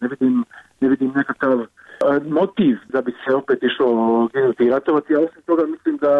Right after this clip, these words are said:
lakše je ratovati preko Facebooka i, i raznih društvenih mreža nego zaista ići, e, u rat. Mislim da to, da, da ta opcija nije trenutno nekako na vidiku. I naravno međunarodna zajednica,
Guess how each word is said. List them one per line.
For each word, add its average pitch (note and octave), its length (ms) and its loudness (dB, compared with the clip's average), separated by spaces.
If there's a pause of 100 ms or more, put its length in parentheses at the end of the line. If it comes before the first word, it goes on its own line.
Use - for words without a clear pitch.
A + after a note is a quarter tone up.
(680)
lakše E3+ 240 -2
je D3+ 60 2
ratovati C3+ 440 -2
preko B2+ 480 -2
Facebooka C3 560 0 (160)
i, A2+ 300 0
i A#2 120 -4
raznih A#2 280 -2
društvenih A#2+ 320 -8 (100)
mreža A#2+ 300 0 (100)
nego A2+ 260 0 (440)
zaista A#2 360 0
ići, - 280 -2 (100)
e, - 720 -6
u B2 140 2
rat. C3 260 -2
Mislim - 340 -20
da B2 180 0 (160)
to, C3+ 260 0
da, B2 80 0 (380)
da C3 80 0
ta C#3 180 -4
opcija C3+ 400 -2
nije C3+ 280 2 (400)
trenutno B2 400 0
nekako A#2+ 340 0
na B2 100 2
vidiku. C3 460 -8 (500)
I F#3+ 120 2
naravno E3+ 300 2
međunarodna C3+ 560 -2
zajednica, A#2+ 720 0